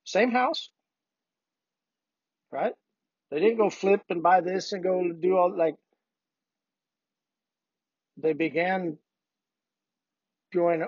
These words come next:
"Okay, how do I wanna do life?"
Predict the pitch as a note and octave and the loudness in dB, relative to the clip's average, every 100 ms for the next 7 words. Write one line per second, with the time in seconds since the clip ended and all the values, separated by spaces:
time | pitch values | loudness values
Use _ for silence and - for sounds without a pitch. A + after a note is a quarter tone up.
0 | - E3 - C4 D3+ A2+ _ _ _ _ | -2 -2 0 0 -2 -8 _ _ _ _
1 | _ - A3 B3+ B3+ A3+ A3 F#3+ E3+ E3+ | _ -2 2 6 6 4 2 0 -2 -2
2 | D3 F3 F#3+ A2 - | 0 2 0 -4 -16